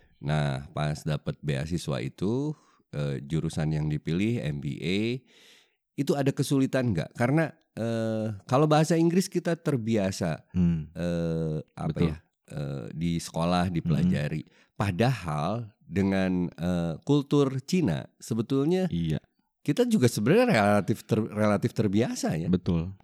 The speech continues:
Speaker 1: Relatif
Speaker 2: Sebelas
Speaker 1: terbiasa.
Speaker 2: dua belas lah dengan Indonesia sebenarnya itu.
Speaker 1: Nah,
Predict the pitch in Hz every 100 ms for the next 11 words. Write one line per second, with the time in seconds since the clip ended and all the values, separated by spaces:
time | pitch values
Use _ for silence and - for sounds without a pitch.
0 | - 90 85 80 92 92 78 92 90 92
1 | - 104 92 85 85 85 82 95 92 80
2 | 76 78 78 78 - - - 101